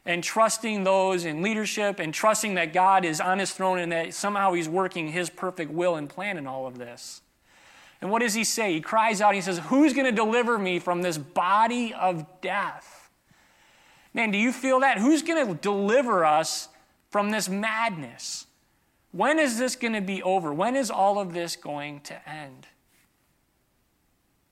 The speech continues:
And I can tell you this, God's grace and his mercy never stops working in your heart and in my heart. And maybe you have found yourself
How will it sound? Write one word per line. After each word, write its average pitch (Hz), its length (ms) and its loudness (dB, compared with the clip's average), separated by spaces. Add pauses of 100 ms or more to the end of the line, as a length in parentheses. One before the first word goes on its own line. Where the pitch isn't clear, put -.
(260)
And 208 80 -8
I - 20 -6
can 208 160 -8
tell 190 140 -8
you 185 120 -6
this, - 380 -14 (1400)
God's 196 280 0
grace 165 520 -4
and 156 160 -10
his 139 160 -10
mercy 170 640 -8 (960)
never 202 460 -4
stops 165 540 -6
working 139 480 -8
in 131 180 -10
your 156 240 -4
heart 135 300 -10
and 131 80 -12
in 123 80 -14
my 135 240 -10
heart. 127 300 -18 (1300)
And 165 80 -10
maybe 233 220 -2
you 226 120 -2
have 185 300 -2 (240)
found 190 300 0
yourself 147 720 -6